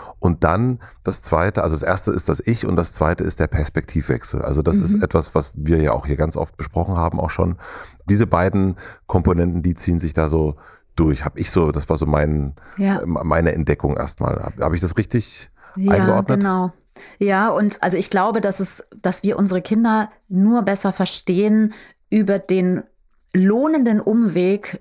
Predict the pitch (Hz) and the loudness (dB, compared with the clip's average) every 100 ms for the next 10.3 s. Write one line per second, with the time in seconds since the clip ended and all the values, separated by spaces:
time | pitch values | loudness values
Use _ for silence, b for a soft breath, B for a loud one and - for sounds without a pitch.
0 | - 165 214 214 208 202 190 - 175 170 | -4 0 0 2 0 0 -2 -2 0 0
1 | 185 - - 180 - 180 180 151 170 190 | -2 -4 -2 0 0 0 0 0 2 2
2 | 185 175 175 B B - 196 185 185 170 | 2 0 -2 B B 0 2 2 2 0
3 | 143 180 - 175 180 175 180 175 - 165 | 0 -2 -2 0 2 2 0 -2 -2 0
4 | 165 175 - 180 185 160 175 202 202 147 | 2 0 -2 -2 0 2 2 4 2 2
5 | 165 175 170 180 175 175 - 180 170 160 | 0 0 2 2 2 0 -2 0 0 0
6 | - 151 202 - - 165 165 - - 170 | -2 0 0 -2 -4 -4 -4 -6 0 0
7 | - 196 196 - 170 180 - - 202 - | 2 0 0 0 0 0 0 0 2 2
8 | 180 175 165 B B B B - 226 - | 2 2 0 B B B B 0 0 0
9 | - - 214 226 220 185 180 180 - 165 | -2 0 2 0 0 0 2 0 0 0
10 | 175 180 | 2 0